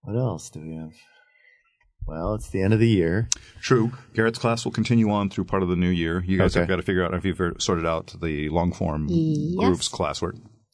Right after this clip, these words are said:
Speaker 3: January seventh.
Speaker 2: Okay.
Speaker 1: Yeah.
Speaker 3: That begins.
Speaker 2: Have I reserved room yet? No, I need to do that.
Speaker 1: Nope.
Speaker 2: Okay.
Speaker 1: We will.
Speaker 3: We will cue you to do that.
Speaker 2: Yeah, let
Speaker 3: We
Speaker 2: me
Speaker 3: have
Speaker 2: know
Speaker 3: not
Speaker 2: what,
Speaker 3: done
Speaker 2: what,
Speaker 3: that.
Speaker 2: what
Speaker 1: You
Speaker 2: the
Speaker 1: haven't
Speaker 3: Yes.
Speaker 2: dates are.
Speaker 1: queued. Yeah.
Speaker 2: Yeah,
Speaker 1: Right.
Speaker 3: Yes.
Speaker 2: right.
Speaker 3: Yeah.
Speaker 1: No, but we'll send the dates.
Speaker 2: Yeah, yeah, just so I can get that in. I assume Blake, same sort of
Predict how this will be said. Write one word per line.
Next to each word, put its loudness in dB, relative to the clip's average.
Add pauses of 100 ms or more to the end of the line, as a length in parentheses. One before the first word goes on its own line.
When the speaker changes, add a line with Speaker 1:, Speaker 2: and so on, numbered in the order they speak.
Speaker 3:
January 4
seventh. 0 (180)
Speaker 2:
Okay. 2 (200)
Speaker 1:
Yeah. -2
Speaker 3:
That -4
begins. -2 (420)
Speaker 2:
Have -6
I 2
reserved 0
room 2
yet? -4
No, 2
I -2
need 0
to 2
do 2
that. -6
Speaker 1:
Nope. -4
Speaker 2:
Okay. -6 (220)
Speaker 1:
We -10
will. -8
Speaker 3:
We 4
will 2 (640)
cue 4
you 6
to 2
do 6
that. 4
Speaker 2:
Yeah, 6
let 2
Speaker 3:
We 6
Speaker 2:
me 8
Speaker 3:
have 6
Speaker 2:
know 6
Speaker 3:
not 6
Speaker 2:
what, -4
Speaker 3:
done 6
Speaker 2:
what, 4
Speaker 3:
that. 0
Speaker 2:
what 8
Speaker 1:
You 10
Speaker 2:
the 6
Speaker 1:
haven't 4
Speaker 3:
Yes. 6
Speaker 2:
dates 4
are. 6
Speaker 1:
queued. 4
Yeah. 6
Speaker 2:
Yeah, 4
Speaker 1:
Right. 6
Speaker 3:
Yes. 4
Speaker 2:
right. 4 (160)
Speaker 3:
Yeah. 4
Speaker 1:
No, 6
but 6
we'll 4
send 4
the 4
dates. 4
Speaker 2:
Yeah, 6
yeah, 4
just -4
so 4
I 2
can -2
get 0
that -2
in. 2
I 4
assume 0
Blake, -2
same -4
sort -4
of -8